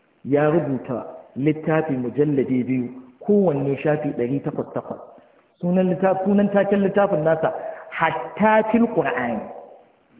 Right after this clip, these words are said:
Hatta, wannan kalmar ta hatta fil Qur'ani. Wani bal fil Qur'ani. Wani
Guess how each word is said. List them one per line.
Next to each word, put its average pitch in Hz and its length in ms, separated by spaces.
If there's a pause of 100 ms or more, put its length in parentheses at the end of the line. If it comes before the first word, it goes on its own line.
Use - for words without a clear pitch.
(1000)
Hatta, 208 840 (880)
wannan 247 420
kalmar 202 320
ta 202 80
hatta 196 680 (920)
fil 233 160
Qur'ani. 123 580 (3000)
Wani 208 360 (680)
bal 240 540
fil 180 200
Qur'ani. - 460 (2000)
Wani 208 380